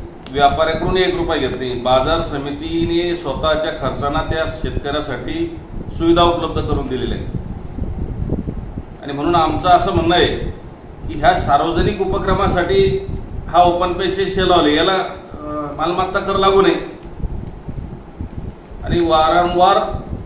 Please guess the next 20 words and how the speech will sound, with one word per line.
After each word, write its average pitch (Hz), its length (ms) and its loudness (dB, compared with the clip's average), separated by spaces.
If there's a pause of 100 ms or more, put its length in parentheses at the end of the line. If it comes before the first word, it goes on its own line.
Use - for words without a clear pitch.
आयुक्त 151 460 0
असेल, 180 580 2 (240)
महानगरपालिका 151 880 0
असेल, 170 380 0 (800)
बाजार 147 380 4
समितीला 151 600 0 (200)
या 147 100 4
ठिकाणी 151 720 -4
वेगवेगळ्या, 156 840 2 (760)
अं, 113 540 -10
कर, 196 140 6
चुकीचे 175 400 0
कर 190 220 0
लावून 185 420 4
वेठीस 175 380 4
धरण्याचा 147 360 2
प्रयत्न 143 320 -2
करतात. 120 320 -2 (100)
बाजार 165 440 4
समितीचं 170 640 2